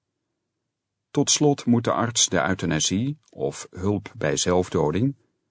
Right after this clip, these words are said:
op een medisch zorgvuldige manier uitvoeren, bijvoorbeeld met de juiste medicijnen en in de juiste stappen.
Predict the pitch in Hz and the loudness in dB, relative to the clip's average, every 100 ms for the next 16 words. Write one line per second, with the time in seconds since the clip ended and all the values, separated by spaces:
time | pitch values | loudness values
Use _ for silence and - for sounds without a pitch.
0 | _ _ - - 120 127 143 135 - - | _ _ -4 0 2 2 2 2 0 0
1 | - 110 95 - 156 139 123 101 90 82 | 2 4 2 -2 0 0 0 0 2 0
2 | 73 90 - - 85 82 76 _ _ _ | 0 0 -2 -2 -2 -2 -6 _ _ _
3 | _ _ _ - - 78 80 87 - 80 | _ _ _ -18 -10 -2 0 0 0 -4
4 | 82 82 98 117 - 92 87 82 - 104 | -2 0 0 0 0 0 0 0 0 0
5 | 85 135 - _ _ - 131 120 104 87 | 0 -2 -6 _ _ 0 2 4 2 0
6 | 85 71 - - - - 78 - - | -2 -2 -4 -2 -2 -2 -4 -8 -14